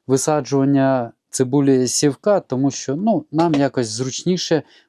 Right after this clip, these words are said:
вирощувати саме через розсаду, простіше і більше вибір сортів. Ось так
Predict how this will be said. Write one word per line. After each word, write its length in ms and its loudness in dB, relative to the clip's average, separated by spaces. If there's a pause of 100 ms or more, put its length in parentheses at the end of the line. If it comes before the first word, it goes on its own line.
вирощувати 640 -2
саме 340 -2
через 340 -6
розсаду, 580 -2 (100)
простіше 580 -6
і 280 -6 (880)
більше 640 0
вибір 420 0
сортів. 460 -4 (460)
Ось 220 0
так 280 -2